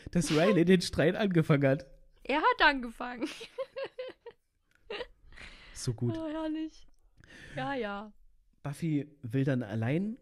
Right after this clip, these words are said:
Speaker 1: kurz mit Angel reden, aber Riley bleibt stur und sagt,
Speaker 2: <laughs>
Speaker 1: er verlässt den Raum nicht. Ja, dann <laughs> gehen die beiden halt vor die Tür.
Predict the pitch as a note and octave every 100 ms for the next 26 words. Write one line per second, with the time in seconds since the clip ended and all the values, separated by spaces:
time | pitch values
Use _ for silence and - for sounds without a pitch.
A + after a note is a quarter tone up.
0 | _ - E3+ - D3 - C#3+ F#3 E3+ D3
1 | E3+ G3 A3 B3+ - B2+ A#2+ C3+ D#3+ D3
2 | C#3+ - B2 A#2 - F#3+ G3+ F3 - D3
3 | B4+ A#2 - C3 D#3+ - C#3 - A#2 A2+
4 | B2 G3+ - - - _ _ - - -
5 | - - C3 C3 - - - - - -
6 | - C#3 C#3 C#3+ C#3 C#3 D3 C#3 C#3+ C3+
7 | C#3 F3 C#3+